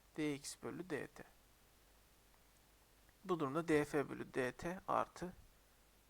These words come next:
D F bölü D T'den iki D F bölü D T elde etmiş olacağız aslına bakarsanız. İkiler birbirini götürecek zaten. İki D F bölü iki D T'den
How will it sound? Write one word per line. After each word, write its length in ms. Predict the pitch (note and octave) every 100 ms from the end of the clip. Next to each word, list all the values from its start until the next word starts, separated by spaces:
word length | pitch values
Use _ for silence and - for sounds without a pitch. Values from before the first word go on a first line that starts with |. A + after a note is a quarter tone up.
| - - -
D 140 | - B2+
F 260 | - C3
bölü 220 | - D#3 -
D 200 | B2+ -
T'den 260 | - -
iki 300 | - - D3
D 140 | A#2+ G#2+
F 300 | - A#1+ -
bölü 200 | F3 F3
D 140 | B2
T 160 | - -
elde 240 | - G#2+
etmiş 260 | G#2 - -
olacağız 260 | - -
aslına 340 | D3 - - -
bakarsanız. 420 | - G#2 G2+ G2+
İkiler 380 | - - G#2+ G2
birbirini 260 | F#2 - -
götürecek 400 | - - D#2+ -
zaten. 340 | - - G#3 - - - - - - - - - B3+ D4+ - - - -
İki 180 | - C#3+
D 120 | B2+
F 160 | A#2+ G#2+
bölü 140 | F#2
iki 180 | A2 -
D 140 | E2+ -
T'den 480 | - - - F#3